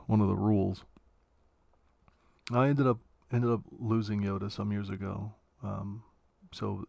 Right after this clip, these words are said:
it's not all, you know, happy endings. And the loss of him echoes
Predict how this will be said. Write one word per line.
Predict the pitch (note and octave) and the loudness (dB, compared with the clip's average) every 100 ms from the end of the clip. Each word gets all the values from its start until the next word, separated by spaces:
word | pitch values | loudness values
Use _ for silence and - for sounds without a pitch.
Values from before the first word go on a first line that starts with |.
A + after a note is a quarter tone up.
| - | -10
it's | - | -4
not | D3 C3 | -2 0
all, | A2 G#2 G#2 - _ _ | -2 -2 -6 -10 _ _
you | G2+ | -4
know, | G2 | -2
happy | G#2 G#2 G2+ | -2 -4 -4
endings. | G2+ G2 G2 G2+ _ - - - - _ _ - | -4 -4 -6 -10 _ -20 -20 -20 -20 _ _ -8
And | G#2 G2+ G2+ G2+ - - G2+ | -6 -4 -6 -8 -14 -14 -12
the | A2 | -6
loss | G2+ G#2+ A2 A2+ | -2 2 2 2
of | A2+ | -4
him | G#2 G#2 G#2 G#2 G#2 G#2 _ _ - - - | -4 -2 -2 -2 -4 -8 _ _ -20 -8 -4
echoes | A2 G#2 G2 G2 - | -2 0 -2 -4 -8